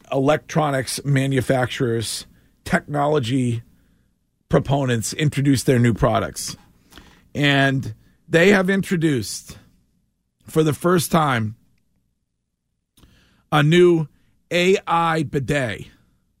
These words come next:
Kohler has introduced the Pure Wash E nine thirty,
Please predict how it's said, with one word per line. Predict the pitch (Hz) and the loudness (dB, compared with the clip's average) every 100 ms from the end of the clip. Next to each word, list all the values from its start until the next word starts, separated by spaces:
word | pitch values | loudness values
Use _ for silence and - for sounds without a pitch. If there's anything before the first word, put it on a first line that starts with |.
| _ _ _ _ _ _ _ _ _ _ _ _ _ - | _ _ _ _ _ _ _ _ _ _ _ _ _ -2
Kohler | 185 196 165 104 101 - _ - | 2 4 2 -2 -8 -14 _ -6
has | 135 123 | -4 -2
introduced | 147 - 151 143 139 - | -2 -2 0 0 0 -2
the | 139 120 | -4 -4
Pure | - 170 185 185 | -2 2 4 4
Wash | 175 165 156 - - - _ _ - | 2 2 0 -4 -8 -12 _ _ -4
E | 180 185 | 0 2
nine | 170 156 156 147 | 2 0 -2 -2
thirty, | 151 143 113 85 | 0 -2 -2 -8